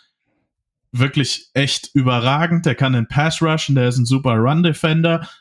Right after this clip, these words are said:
Ähm, und für mich hat er das Zeug dazu, der Top-Defensive Tackle in der Class zu werden. Da sehe ich ihn nirgendwo in, oder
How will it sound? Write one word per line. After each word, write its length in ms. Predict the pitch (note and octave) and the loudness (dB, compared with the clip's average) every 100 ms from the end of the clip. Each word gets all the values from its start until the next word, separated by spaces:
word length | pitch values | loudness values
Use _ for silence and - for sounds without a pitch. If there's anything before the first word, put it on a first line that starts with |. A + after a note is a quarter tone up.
| _ | _
Ähm, 420 | A2+ A2+ A2+ A#2 - _ _ _ - | -2 0 0 -2 -4 _ _ _ -4
und 180 | B2+ B2 | -4 0
für 140 | B2 | 0
mich 260 | C3 F3 D#3+ | 2 0 0
hat 120 | D3+ | 0
er 80 | C#3+ | -2
das 240 | C3+ - | -2 -2
Zeug 200 | D3 D3+ | -2 0
dazu, 260 | D3 - C#3+ | -2 0 0
der 160 | C3 B2 | 0 0
Top-Defensive 680 | D3 - C#3 C3+ C3 B2+ - | -4 -2 -4 0 0 -2 -2
Tackle 340 | C3+ C#3 B2 | -2 0 0
in 80 | A#2+ | 0
der 80 | A#2 | 0
Class 420 | B2+ A#2+ B2 - | -2 -2 -2 -2
zu 140 | A2+ | -2
werden. 460 | A#2+ D#3+ E3+ F3 - | 0 0 0 0 -2
Da 140 | A2+ A2+ | -2 0
sehe 220 | C3 C3+ | 0 0
ich 120 | C#3 | 0
ihn 200 | A#2+ A#2+ | 2 2
nirgendwo 600 | C3 D3 D3 C3+ C3+ C3+ | 2 2 -2 0 0 2
in, 280 | A2 A#2 A2+ | 2 2 2
oder 420 | A2 G#2+ G2+ | 2 0 -2